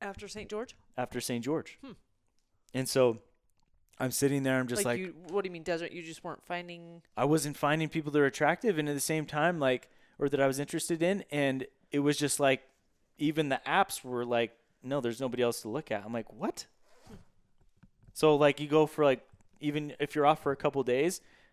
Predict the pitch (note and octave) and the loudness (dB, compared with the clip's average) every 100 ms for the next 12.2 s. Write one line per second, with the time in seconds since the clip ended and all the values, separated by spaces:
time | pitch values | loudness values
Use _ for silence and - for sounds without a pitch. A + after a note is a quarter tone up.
0 | _ - D3+ D3 C#3+ D3+ C#3+ C3+ - - | _ -4 0 0 0 0 4 4 2 -4
1 | A#2 C3+ C#3+ C3+ G3 B3+ _ _ _ _ | -2 -2 -2 2 2 0 _ _ _ _
2 | - D3 B2+ A2 D#3 D3 A2 A2+ F3+ A#2 | -8 -6 -6 -2 0 0 -2 0 0 0
3 | - - _ _ _ _ _ _ _ _ | -4 -14 _ _ _ _ _ _ _ _
4 | _ - - D3+ C#3+ C3+ - _ _ - | _ -4 4 6 6 2 -6 _ _ 0
5 | D#4 D#4 - _ - D4 - F3+ F#3+ F3+ | 4 2 0 _ -2 -2 6 8 8 6
6 | E3+ F#3 F#3+ F#3+ D#3+ C#3+ C#3+ B2+ D#3 D3 | 4 4 4 4 4 4 2 6 6 6
7 | G#3 G#3 A3 A#3 C4 - _ _ - A#3 | 0 -2 2 0 -2 -14 _ _ -6 2
8 | E3 B3+ D4 - - - - - - - | 4 4 -2 -8 -8 0 2 4 4 8
9 | D#4+ - G3+ F3 A#3 G#3 F#3+ F#3+ F#3 F3 | 8 8 8 12 12 12 6 4 4 4
10 | D#3+ D3 C#3+ D3 C#3+ - - _ _ D3 | 2 2 4 6 6 4 -20 _ _ 2
11 | D#3 D3 F#3+ F#3 - D#3+ G3+ D#3+ A#2+ C3+ | 6 8 8 4 0 0 2 4 2 0
12 | - - | -6 -14